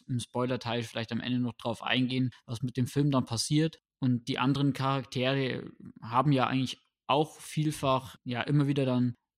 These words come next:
auch damit zu kämpfen, dass sie ja zu Randgruppen der Gesellschaft scheinbar, ähm, gehören, aber kommen ja dann doch irgendwie dazu, sich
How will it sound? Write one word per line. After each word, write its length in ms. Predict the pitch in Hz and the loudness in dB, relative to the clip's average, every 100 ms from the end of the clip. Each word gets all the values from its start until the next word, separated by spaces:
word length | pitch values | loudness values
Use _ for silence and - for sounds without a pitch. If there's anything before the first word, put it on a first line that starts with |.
| _ - | _ -4
auch 160 | 120 | 0
damit 240 | 147 143 - | 4 4 2
zu 140 | 139 | -4
kämpfen, 880 | - 131 160 - 175 170 165 - - _ _ - | 0 0 0 2 4 4 2 -6 -18 _ _ -12
dass 280 | - 135 - | -4 -2 0
sie 460 | - 139 135 135 131 - _ _ | 0 2 2 0 -4 -10 _ _
ja 160 | 117 | -6
zu 380 | 117 139 123 117 - - - | -2 0 0 -2 -10 -20 -12
Randgruppen 600 | 120 127 151 143 147 147 | 0 2 2 0 0 0
der 100 | 131 | 0
Gesellschaft 640 | 135 - 139 143 139 - | 0 0 0 0 -4 -4
scheinbar, 760 | 131 131 139 131 127 120 104 | -2 0 2 0 0 -2 -4
ähm, 180 | - 131 | -4 -2
gehören, 560 | 131 120 131 135 151 147 - | -2 0 0 0 0 -2 -8
aber 420 | - 127 131 127 - | -8 -2 0 -2 -6
kommen 340 | - 151 151 | -2 2 4
ja 120 | 143 | 4
dann 220 | 131 127 | 2 2
doch 360 | 123 151 156 - - | 2 -2 -2 -10 -4
irgendwie 800 | 143 156 139 139 139 139 135 - - _ _ | 0 0 2 2 2 2 -2 -8 -18 _ _
dazu, 480 | 131 127 - 156 151 | -4 -2 0 2 0
sich 420 | - 143 127 - | 0 -2 -4 -10